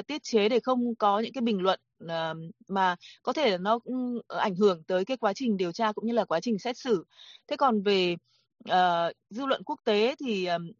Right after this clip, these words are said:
quý vị cũng biết là ông Huy Đức thì từng đã nhận một cái học bổng của quỹ, ờ, một cái quỹ rất là danh giá thuộc Đại học Harvard là quỹ Nieman, dành cho các nhà báo nổi tiếng trên thế giới, và ông đã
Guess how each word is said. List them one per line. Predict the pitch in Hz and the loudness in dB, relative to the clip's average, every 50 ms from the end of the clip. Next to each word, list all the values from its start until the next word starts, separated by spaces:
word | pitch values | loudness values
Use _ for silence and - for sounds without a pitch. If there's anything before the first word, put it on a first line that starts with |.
| - 165 175 175 - | -14 -10 -10 -2 2
quý | 214 208 | 2 2
vị | 220 277 | 2 0
cũng | - 208 220 | -2 -2 -2
biết | 233 320 330 | 0 0 0
là | 302 226 | 2 2
ông | 208 202 208 | 0 2 2
Huy | 226 240 | 2 2
Đức | 285 330 - | 0 -2 -2
thì | - 220 180 _ | -4 -4 -4 _
từng | - 196 185 180 175 170 170 170 - | 0 0 0 0 -4 -6 -8 -6 -4
đã | 190 190 131 104 262 | -2 -2 -2 -2 -2
nhận | 277 294 262 202 202 | -4 -4 -2 0 -2
một | 190 | -2
cái | 190 214 220 | -2 -2 0
học | 240 214 - | -2 -2 0
bổng | 190 185 175 156 151 143 - _ | 0 -2 -2 -2 -8 -18 -16 _
của | - 190 180 165 156 135 - - - - - _ _ _ | 0 2 2 2 2 -2 -4 -8 -20 -20 -20 _ _ _
quỹ, | - 240 233 - 233 285 311 311 320 320 - | -2 0 0 0 -2 -4 -4 -4 -6 -4 0
ờ, | - 208 196 190 185 185 | 2 2 4 4 2 0
một | 185 185 180 170 | -2 -4 -4 -2
cái | - 233 | -2 -2
quỹ | 226 - 262 233 247 | 0 0 -4 -2 0
rất | - 349 | 0 2
là | 339 226 | 2 2
danh | 202 233 226 226 214 | 2 2 2 0 0
giá | 214 208 208 208 220 | 2 2 2 2 0
thuộc | 254 226 | -4 -8
Đại | 180 170 151 156 - - | -6 -6 -4 -4 -6 -8
học | 185 196 175 - 208 214 | -8 -8 -8 -8 -8 -6
Harvard | 233 233 226 277 294 - | -6 -4 -4 -4 -6 -6
là | 247 202 | -8 -10
quỹ | - - 175 - 220 | -10 -10 -14 -8 -6
Nieman, | 233 247 247 233 233 226 220 208 - - - - - _ - 196 180 | -4 -2 0 0 0 0 0 -2 -6 -12 -20 -20 -20 _ -14 -10 -4
dành | 208 196 185 | -4 -4 -4
cho | 180 226 226 | -2 -2 -2
các | 226 285 285 | -2 -2 -6
nhà | 285 262 208 | -2 -2 0
báo | 185 175 175 175 202 | 2 2 0 0 0
nổi | 226 202 160 - | -2 -4 -4 -4
tiếng | 190 175 175 196 | -6 -6 -4 -4
trên | 233 220 | -4 -2
thế | 226 202 196 | -2 -2 0
giới, | 202 185 180 196 | 0 0 0 2
và | 233 208 | 0 0
ông | 208 220 | 0 0
đã | 214 151 | -2 -2